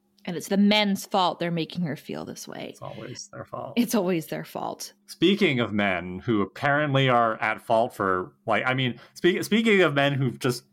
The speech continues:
Speaker 2: like, gotten away with murder and nobody ever holds them accountable.
Speaker 1: <laughs> Well, he is in How to Get Away with Murder, so he would know. Um, we're talking about Ben, the sexy intern, of course, 'cause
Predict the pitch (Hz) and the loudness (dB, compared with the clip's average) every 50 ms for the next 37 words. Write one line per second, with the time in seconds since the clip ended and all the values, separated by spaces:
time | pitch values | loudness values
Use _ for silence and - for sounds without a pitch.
0 | _ - 110 104 98 - _ - 117 117 120 - 131 120 113 110 113 113 113 107 | _ -2 -2 -2 -2 -4 _ 2 4 4 4 2 0 0 2 2 2 2 2 0
1 | 107 104 113 107 110 110 101 98 95 101 107 107 101 110 110 104 101 95 98 95 | 0 0 2 2 4 4 4 2 0 2 0 0 0 2 2 0 0 0 -2 -4
2 | 104 98 95 95 - 92 90 - 113 95 92 90 214 - - - 214 214 - - | -4 -6 -6 -6 -6 -8 -6 -4 -2 -2 -2 -2 -2 -2 -2 -2 -4 -4 -6 -6
3 | - 233 196 190 214 208 196 - - - 208 202 202 202 196 190 175 175 175 175 | -6 -6 -4 -2 -2 -2 -2 -2 -4 -2 0 2 2 2 2 0 -2 -2 -2 -2
4 | 175 170 175 170 170 175 151 180 170 170 180 185 185 196 180 175 190 214 233 208 | -2 0 0 0 0 0 -2 -2 0 2 2 4 4 2 2 2 2 2 4 4
5 | 185 202 226 226 - - - 214 190 - 185 202 190 180 185 196 226 214 202 202 | 2 2 0 -2 -4 -6 -4 -4 -4 -2 -2 -2 -2 -2 0 0 0 2 2 0
6 | 220 - - - - - - - - 349 - - 185 185 190 196 196 185 196 190 | 0 -2 -4 -6 -4 -4 -4 -4 -6 -4 0 2 4 4 4 4 2 0 -2 -4
7 | - - 208 226 320 370 381 277 240 - - 202 202 220 214 196 180 165 170 175 | -2 -2 0 2 2 2 2 2 0 2 2 2 4 4 4 2 0 -4 -6 -4
8 | - - 190 - - - 190 - - - 175 165 180 190 196 - 175 156 156 160 | -4 -4 -4 -2 -2 -2 -2 -2 -6 -6 -4 0 0 0 0 0 -2 -2 -2 -4
9 | 156 - - - 214 196 185 185 185 202 - - - - - - _ - - - | -4 -6 -2 0 2 2 2 2 0 0 0 -2 -2 -6 -8 -12 _ -20 -20 -20
10 | - - _ _ _ _ - - 202 196 190 190 180 185 185 185 190 - - | -20 -20 _ _ _ _ -2 2 4 4 4 4 4 2 0 0 -2 -4 -6